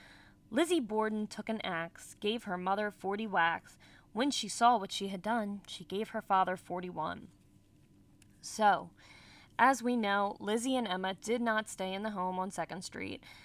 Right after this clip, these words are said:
and rather they bought a home in the neighborhood that Lizzie had been lusting after her entire life. Um, they bought a house in the Hill.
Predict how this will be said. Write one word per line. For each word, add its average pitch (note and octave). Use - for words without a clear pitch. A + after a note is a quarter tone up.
and G3
rather G3
they G3
bought G3
a G3+
home G3
in G3
the G3+
neighborhood F#3+
that F#3+
Lizzie G3
had F3+
been F3+
lusting -
after G3
her E3
entire G#3
life. D#3
Um, F#3
they G3+
bought G3+
a F#3+
house F#3
in F#3+
the G3
Hill. -